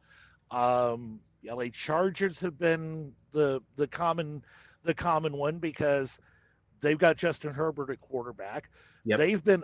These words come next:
Speaker 1: underachieving the last several years. I mean, the, the L A Chargers the last few years, they have been,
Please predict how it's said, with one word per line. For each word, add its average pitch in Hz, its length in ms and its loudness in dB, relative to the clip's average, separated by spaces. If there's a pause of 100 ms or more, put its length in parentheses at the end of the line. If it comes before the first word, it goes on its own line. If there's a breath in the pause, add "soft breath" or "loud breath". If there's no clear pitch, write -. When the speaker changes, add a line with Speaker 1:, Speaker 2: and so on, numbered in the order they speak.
Speaker 1:
underachieving 131 1120 -2 (320)
the 139 80 -10
last 127 340 -2
several 120 340 -4
years. 110 500 -10 (120)
I 135 120 0
mean, 131 160 -10 (320)
the, 135 180 -4 (140)
the 143 160 0
L 269 140 4
A 240 100 0
Chargers 165 680 -4
the 135 80 -16
last 131 320 -4
few 135 140 -10
years, 123 400 -6 (520 soft breath)
they 175 160 4
have 233 160 0
been, 180 320 0